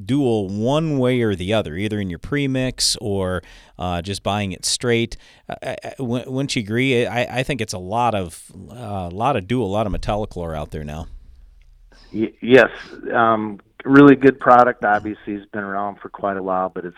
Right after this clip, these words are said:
Speaker 2: got some really unique properties. Uh, this morning I got a call, uh, from a grower who had purchased a product and, um,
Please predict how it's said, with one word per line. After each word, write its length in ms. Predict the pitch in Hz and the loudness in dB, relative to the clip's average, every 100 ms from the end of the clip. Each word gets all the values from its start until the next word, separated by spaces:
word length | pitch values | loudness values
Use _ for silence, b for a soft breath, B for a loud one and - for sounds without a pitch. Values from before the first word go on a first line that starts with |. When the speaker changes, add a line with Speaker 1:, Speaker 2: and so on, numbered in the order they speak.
| - | -10
Speaker 2:
got 240 | 90 90 - | -6 -6 -6
some 160 | 90 82 - B B B - | -14 -16 -18 B B B -2
really 260 | 110 113 104 | 2 4 2
unique 320 | 98 104 - | -2 -6 -2
properties. 600 | - 98 - 98 95 95 - - | 4 6 4 -2 -4 -4 -8 -4
Uh, 360 | 92 90 90 85 | 0 2 2 -2
this 140 | - 98 113 | -10 -10 -4
morning 320 | 104 110 101 | 0 2 2
I 80 | 98 | 4
got 200 | 98 98 | 4 4
a 60 | |
call, 480 | - 98 98 95 92 - | 4 4 4 4 -2 -6
uh, 240 | 85 85 85 - | -4 -4 -6 -10
from 160 | 98 | -8
a 60 | 95 | -6
grower 500 | - 98 101 101 98 B B B B | 0 2 4 4 2 B B B B
who 120 | - 107 | 0 0
had 140 | - | 2
purchased 400 | - 104 - 104 - | 2 2 2 -2 -4
a 40 | |
product 600 | - 104 101 104 101 - - - | 2 6 6 6 2 -2 -20 -18
and, 460 | 98 92 92 92 90 | -12 -10 -8 -8 -6
um, 360 | 90 90 90 | -4 -4 -6